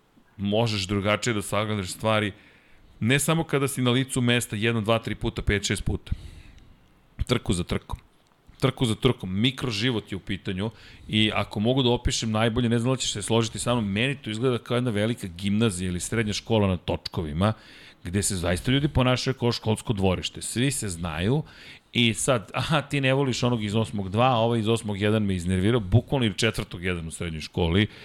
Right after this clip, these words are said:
Dakle, tako izgledaju, ali ti tačno možeš da vidiš ljude i ponašanja i kako izgledaju i Sam Lowe izgledao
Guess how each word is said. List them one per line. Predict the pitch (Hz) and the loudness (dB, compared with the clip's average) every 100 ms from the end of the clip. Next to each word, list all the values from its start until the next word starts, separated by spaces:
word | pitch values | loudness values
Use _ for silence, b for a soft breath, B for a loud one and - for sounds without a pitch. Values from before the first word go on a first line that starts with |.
| B B - | B B -2
Dakle, | 101 113 | 0 0
tako | - 123 - | 2 2 4
izgledaju, | 139 95 104 107 139 - | -2 2 2 4 2 0
ali | 95 98 | -4 -4
ti | - - | -4 -2
tačno | 131 127 - | 0 0 -2
možeš | 120 120 107 | -2 -2 -4
da | 104 | -2
vidiš | 107 110 101 - | 0 0 0 2
ljude | 113 127 98 | 6 6 4
i | 95 98 98 | -2 -2 0
ponašanja | 95 95 107 107 131 117 | 2 4 2 0 0 0
i | 101 | -2
kako | - 110 - | 0 -2 -2
izgledaju | 92 107 120 - | 0 2 2 0
i | 110 | -4
Sam | - 110 | -2 -2
Lowe | 101 101 - | -2 -4 -6
izgledao | 90 95 98 95 | -6 -2 0 -2